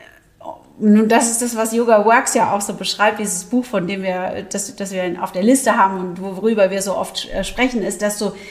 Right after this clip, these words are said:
die gesamte Community um die Person, die die Ausbildung macht, mitgenommen wird auf diese Reise, weil es so eine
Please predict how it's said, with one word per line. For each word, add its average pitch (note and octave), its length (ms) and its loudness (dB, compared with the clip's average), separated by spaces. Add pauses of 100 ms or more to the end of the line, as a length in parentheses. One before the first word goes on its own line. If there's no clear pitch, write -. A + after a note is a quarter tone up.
(300)
die G#3+ 100 0
gesamte B3 460 4
Community G#3 1160 2 (420)
um D4 200 6
die C4+ 100 4
Person, A#3 360 0
die G#3+ 100 0
die F3+ 160 -2
Ausbildung A#3 600 2
macht, F3+ 260 -4
mitgenommen G3+ 1000 2
wird F3 300 -8
auf B3+ 320 4
diese A3 380 -4
Reise, A3+ 680 0 (760)
weil G3+ 260 2
es A#3 160 -2
so G#3+ 220 -6
eine G3+ 600 -2